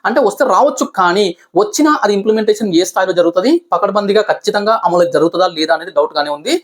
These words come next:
So జాబ్ క్యాలెండర్ అనేది ఇక్కడ ఒక ఏమంటారు, ఒక ట్రాప్ లాగా మారిపోయింది నిరుద్యోగులకు. జాబ్ క్యాలెండర్ కోసం, ఆ,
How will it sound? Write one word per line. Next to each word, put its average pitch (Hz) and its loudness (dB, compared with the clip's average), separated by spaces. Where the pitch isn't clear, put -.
So 240 0
జాబ్ 226 0
క్యాలెండర్ 226 0
అనేది 175 2
ఇక్కడ 160 0
ఒక 208 -2
ఏమంటారు, 226 0
ఒక 214 0
ట్రాప్ 247 0
లాగా 247 0
మారిపోయింది 175 2
నిరుద్యోగులకు. 185 2
జాబ్ 208 0
క్యాలెండర్ 220 0
కోసం, 202 -4
ఆ, - 2